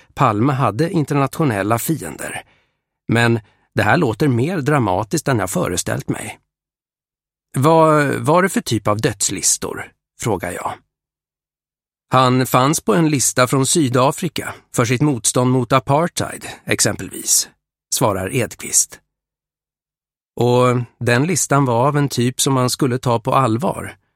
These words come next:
undrar jag, kanske lite naivt. "Ja, det är klart. Sätter en stat eller en säkerhets- eller underrättelsetjänst upp en person på en dödslista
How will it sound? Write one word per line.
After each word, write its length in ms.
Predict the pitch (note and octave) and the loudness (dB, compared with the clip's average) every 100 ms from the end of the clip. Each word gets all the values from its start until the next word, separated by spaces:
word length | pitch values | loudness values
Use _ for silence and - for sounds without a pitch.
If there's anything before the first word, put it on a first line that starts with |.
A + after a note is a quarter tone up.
| _ _ _ B2+ | _ _ _ -2
undrar 280 | G2 G2+ | 0 -2
jag, 260 | G#2 - - - _ _ _ - | -4 -6 -12 -16 _ _ _ -4
kanske 300 | A2 F#2+ A#2+ | -2 -2 -2
lite 320 | C3 B2 A#2 C3+ | 0 -2 -2 0
naivt. 600 | A2 F2+ - - - - _ _ _ _ _ _ _ _ _ _ | -2 -4 -12 -16 -18 -20 _ _ _ _ _ _ _ _ _ _
"Ja, 300 | - D#2 F2 | -2 0 -2
det 120 | G2+ | -2
är 40 | A#2+ | -2
klart. 500 | C4+ - - - - _ _ _ _ _ - | 0 -2 -4 -12 -14 _ _ _ _ _ 0
Sätter 320 | C#3+ C3+ A3 | 0 2 0
en 140 | B3 G#3+ | 0 0
stat 480 | - C3 E3+ - | 0 2 0 0
eller 160 | F3 D3+ | 0 2
en 220 | D3 C#3+ | 2 2
säkerhets- 880 | - F3 A2+ - A2+ A#2+ D3 - - | 0 0 0 0 0 0 0 -2 0
eller 300 | B2 C#3 D3 | 2 2 2
underrättelsetjänst 1040 | F3+ C#3 A#2 A2 A2+ A2 B2 C3 D#3 C#3 | 2 2 2 0 -2 -2 0 2 2 2
upp 240 | C#3 A#2+ D3+ | 0 0 -2
en 80 | D3 | 0
person 460 | E3+ - A#2 A#2+ | 0 0 0 0
på 100 | C#3 | 0
en 100 | C3+ | 0
dödslista 760 | A#2 - - A2+ A2+ - B2 | 0 -4 -2 0 0 0 -2